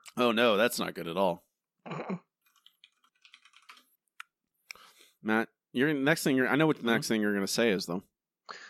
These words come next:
Speaker 2: Is it that we're going to a commercial?
Speaker 1: Yeah.
Speaker 2: Yay! <laughs>
Speaker 1: And now I get to talk more about, uh, this. The third act, honestly, here, the third act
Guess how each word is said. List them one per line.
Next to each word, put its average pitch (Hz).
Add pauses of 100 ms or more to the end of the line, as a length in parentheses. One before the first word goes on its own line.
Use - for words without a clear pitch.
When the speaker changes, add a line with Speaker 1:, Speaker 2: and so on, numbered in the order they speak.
(180)
Speaker 2:
Is 117
it 117
that 107
we're 107
going 110
to 110
a 104
commercial? 107 (280)
Speaker 1:
Yeah. 165 (480)
Speaker 2:
Yay! 143
<laughs> - (1200)
Speaker 1:
And 143
now 160
I 160
get 151
to 131
talk 135
more 110 (440)
about, 92 (460)
uh, 82 (520)
this. - (200)
The 151
third 269
act, 233
honestly, 214
here, 139
the 131
third 247
act 165